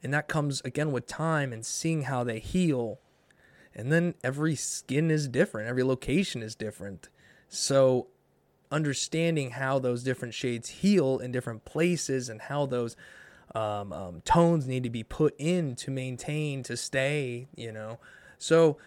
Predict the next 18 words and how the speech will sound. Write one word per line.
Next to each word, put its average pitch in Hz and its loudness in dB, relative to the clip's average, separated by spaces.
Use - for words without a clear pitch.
that's 180 2
kinda 180 0
where 123 -2
I'm 135 -2
at 120 -4
now. 104 -6
I'm 120 -10
really, 160 2
I 123 -6
want 151 -2
to 156 -6
take 139 -6
some 117 -10
time 143 -6
and 120 -12
really 123 -2
work 123 -2
on 117 -6